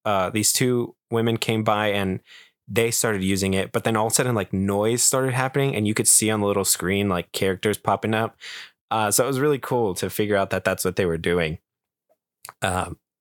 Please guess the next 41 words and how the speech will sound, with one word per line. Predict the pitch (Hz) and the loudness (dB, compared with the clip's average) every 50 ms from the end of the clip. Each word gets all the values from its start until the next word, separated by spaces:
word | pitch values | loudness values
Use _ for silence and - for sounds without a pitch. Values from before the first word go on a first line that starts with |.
| _ _ _ | _ _ _
so | - 131 | -2 0
yeah, | 135 151 170 139 | 2 2 2 2
I | 107 110 123 | 2 0 0
might | 135 127 113 104 | 0 0 0 0
have | 101 113 104 | -2 -2 -2
to | - 98 | -2 -2
try | 87 - - - - 95 95 101 | -2 -2 -2 0 2 2 2 2
some | 104 - - 98 | 2 0 0 -2
of | 87 | -2
that. | 82 80 76 - - | -2 -2 -2 -2 -2
Maybe, | 98 98 101 101 98 95 95 - - _ - - - - - - - _ _ _ _ _ _ - | 0 0 2 2 2 0 0 -2 -6 _ -20 -20 -20 -20 -20 -20 -20 _ _ _ _ _ _ -2
maybe | 110 110 117 | 0 2 2
a | 113 110 | 2 0
post-park | - 120 113 - - 117 110 110 - - - - - _ | 0 -2 -4 -2 -2 -2 -2 -2 -4 -8 -12 -12 -8 _
adventure | - 113 117 120 123 139 139 - 156 147 151 170 180 - _ _ | -6 -2 0 0 0 2 2 0 2 2 0 -2 -2 -6 _ _
for, | - - 101 101 101 98 98 95 95 95 - _ _ _ _ _ _ _ _ _ _ _ _ _ _ _ _ _ _ - | -8 -4 0 0 2 2 2 2 0 -2 -4 _ _ _ _ _ _ _ _ _ _ _ _ _ _ _ _ _ _ -2
I | - 120 | 0 0
don't | 107 110 90 | 0 0 -2
know. | 82 80 - | -4 -4 -2
Well, | 127 135 127 - - _ _ | 0 0 0 0 -4 _ _
I, | 110 123 | -4 -2
I | 117 92 98 120 | -2 0 0 0
don't | 127 131 | 0 0
like | 120 110 - | 0 -2 -2
to | - - | -4 -4
make | 95 - | -6 -4
promises. | - - 92 92 - - - - | -4 -4 -2 -2 -2 -4 -2 -2
Oh, | 196 151 | -2 0
that's | 127 117 135 143 147 - - - | 0 0 -2 -2 -2 -2 -4 -2
what | 110 98 | 0 0
it | 85 80 | 0 0
was. | 82 80 82 80 | -2 -2 -2 -2
That's | - - 117 - | -2 -2 -2 0
what | - 123 | 0 0
I | 117 | 0
wanted | 110 104 101 92 | 0 0 -2 -2
to | 90 | -2
mention | 92 95 92 - - 95 | -2 -2 -2 0 -2 -2
at | 92 - | -2 -2
the | 95 | -2
top. | 92 - 98 90 - - | 0 0 0 0 0 -4